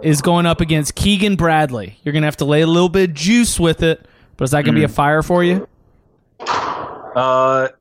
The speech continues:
Speaker 2: yeah, I mean, the thing about, here's the thing is, like, you'll probably be, you know, the way Keegan's been going lately, he'll probably be, like, three under on Thursday, and you'll be sweating 'cause R C B is just gonna shoot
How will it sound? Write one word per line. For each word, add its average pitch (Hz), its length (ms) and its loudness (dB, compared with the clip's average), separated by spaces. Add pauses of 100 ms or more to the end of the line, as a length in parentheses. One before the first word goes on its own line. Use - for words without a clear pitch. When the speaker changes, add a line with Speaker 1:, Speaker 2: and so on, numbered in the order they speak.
Speaker 2:
yeah, 147 480 -2
I 135 80 -6
mean, 156 240 -6
the 151 80 -6
thing 208 200 -8
about, 160 340 -2
here's 165 300 -4
the 139 140 -8
thing 127 360 -4
is, 110 140 -8
like, 107 300 -6 (680)
you'll 135 180 -4
probably 135 400 -2
be, 117 560 -10
you 135 120 -8
know, 117 120 -6
the 110 80 -4
way 123 140 -6
Keegan's 120 440 -6
been 107 220 -4
going 107 280 0
lately, 107 300 0
he'll 113 160 -4
probably 107 560 -2
be, 104 180 -4
like, 98 380 -10
three 113 320 -2
under 107 480 -2 (140)
on 110 200 -4
Thursday, 107 720 0
and 104 120 -2
you'll 104 120 0
be 101 100 -4
sweating 110 640 -4
'cause 104 160 -6
R 107 140 0
C 110 180 -4
B 104 220 -2
is 104 100 -2
just 104 220 -8
gonna 101 180 -4
shoot 95 320 -6